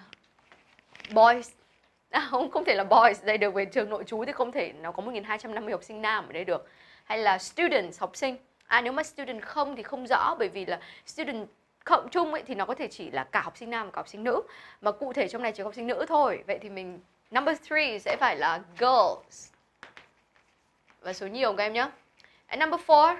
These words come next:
is P L C Sydney has students from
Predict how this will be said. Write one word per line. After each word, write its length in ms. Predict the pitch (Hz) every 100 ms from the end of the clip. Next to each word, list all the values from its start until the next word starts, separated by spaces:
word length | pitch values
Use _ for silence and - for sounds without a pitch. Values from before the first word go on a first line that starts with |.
| - _ _ _ _
is 1300 | - 220 220 220 220 220 220 220 214 220 220 220 220 - _ _ _ _ -
P 40 |
L 240 | 415 381 359
C 180 | 349
Sydney 340 | 294 277 220 226
has 180 | 226 214
students 500 | - 285 262 254 -
from 140 | 226